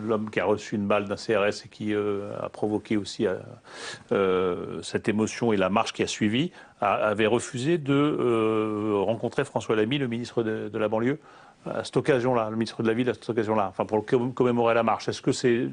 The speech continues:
ça part du même ressenti, de cette défiance vis-à-vis du politique ? Parce qu'on a l'impression, et on le dit dans le documentaire, qu'on renvoie la gauche à la droite dos à dos, on dit la,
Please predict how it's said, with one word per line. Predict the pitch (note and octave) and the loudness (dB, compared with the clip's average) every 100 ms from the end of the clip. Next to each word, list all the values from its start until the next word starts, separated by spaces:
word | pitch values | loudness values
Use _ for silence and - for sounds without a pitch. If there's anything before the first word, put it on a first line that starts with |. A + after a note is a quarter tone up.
| D3+ A2+ | -8 -4
ça | A#2+ | -2
part | - A2+ | 0 0
du | A#2+ | 2
même | A#2+ | 2
ressenti, | A#2 A2+ B2 G#2+ F#3 | 2 2 0 0 -2
de | F3+ | 0
cette | C3 B2 A2+ | 0 -2 0
défiance | B2 - B2 | 0 0 -2
vis-à-vis | C3 B2 A#2+ | 2 0 2
du | A2+ | 0
politique ? | C3 B2 G3+ | 0 0 0
Parce | F#3 - | -2 -2
qu'on | A#2+ A2 - - - | -4 -6 -14 -12 0
a | B2+ | 2
l'impression, | C3 D3 D3+ D3 | 4 2 2 2
et | |
on | A#2+ | 4
le | B2 | 4
dit | C3+ | 4
dans | C3 | 2
le | B2 | 0
documentaire, | A#2+ B2 A#2+ B2 F#3 F#3 | 0 0 2 2 2 2
qu'on | D3+ | 2
renvoie | A#2 A#2 A#2+ | 2 4 4
la | |
gauche | A#2+ B2+ | 4 2
à | B2+ | 4
la | |
droite | A#2 A2 | 2 2
dos | A#2 | 2
à | A2+ | 4
dos, | F3 | 4
on | D#3+ | 4
dit | C3 | 4
la, | A#2 | 4